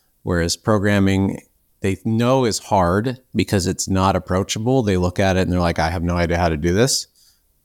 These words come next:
Uh, I'm paying this expert. I'll let them pay,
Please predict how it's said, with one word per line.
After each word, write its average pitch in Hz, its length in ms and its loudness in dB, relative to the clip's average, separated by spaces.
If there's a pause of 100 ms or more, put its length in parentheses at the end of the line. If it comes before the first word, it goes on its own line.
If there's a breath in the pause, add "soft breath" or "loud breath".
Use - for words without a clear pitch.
Uh, 87 240 0
I'm 87 140 -2
paying 101 400 0
this 95 140 0
expert. 123 560 -2 (600)
I'll - 280 -4 (140)
let 101 220 2
them 92 160 -2
pay, 104 240 2